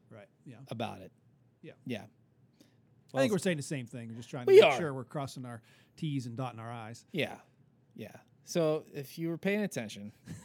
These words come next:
Speaker 2: <laughs>
Speaker 1: We are tired.
Speaker 2: <laughs> we are very tired,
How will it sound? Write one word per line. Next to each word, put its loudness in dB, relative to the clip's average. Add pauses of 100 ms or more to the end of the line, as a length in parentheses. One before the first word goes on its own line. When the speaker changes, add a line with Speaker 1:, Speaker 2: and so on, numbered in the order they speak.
(800)
Speaker 2:
<laughs> 2 (2000)
Speaker 1:
We 0
are 4
tired. -10 (180)
Speaker 2:
<laughs> -2
we 8
are 6
very 2
tired, -2